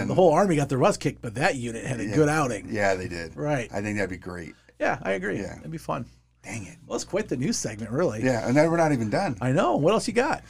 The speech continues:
Speaker 1: So, uh, by the time this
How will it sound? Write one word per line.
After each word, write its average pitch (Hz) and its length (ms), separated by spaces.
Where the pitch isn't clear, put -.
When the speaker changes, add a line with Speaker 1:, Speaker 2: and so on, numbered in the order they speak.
Speaker 1:
So, 127 520
uh, 104 480
by 117 160
the 120 80
time 131 280
this 113 180